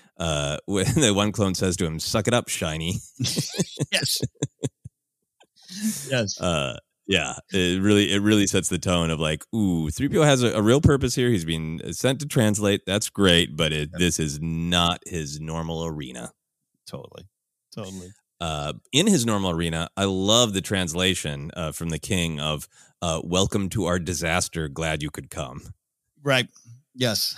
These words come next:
Speaker 2: <laughs> "Welcome to this party."
Speaker 1: Yeah, that, that's some
Speaker 2: Yeah.
Speaker 1: Douglas Adams good stuff
Speaker 2: It's
Speaker 1: there.
Speaker 2: <laughs> Yeah, absolutely it is.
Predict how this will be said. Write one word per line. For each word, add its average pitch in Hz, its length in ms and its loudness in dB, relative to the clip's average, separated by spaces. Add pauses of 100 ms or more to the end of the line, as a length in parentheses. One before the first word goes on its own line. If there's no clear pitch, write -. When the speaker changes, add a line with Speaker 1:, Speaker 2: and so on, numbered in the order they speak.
(420)
Speaker 2:
<laughs> - 40 -4
"Welcome 180 380 4
to 143 100 -4
this 123 180 -2
party." 110 420 -2 (600)
Speaker 1:
Yeah, 82 300 0
that, 113 240 4
that's 143 220 4
some 82 320 -4
Speaker 2:
Yeah. - 60 -4
Speaker 1:
Douglas 95 340 2
Adams 78 380 -4
good 71 280 -8
stuff 73 220 -4
Speaker 2:
It's 71 100 -12
Speaker 1:
there. 69 380 -8
Speaker 2:
<laughs> - 100 -6
Yeah, 143 60 4 (180)
absolutely 147 720 -2
it 90 80 -4
is. 85 240 -10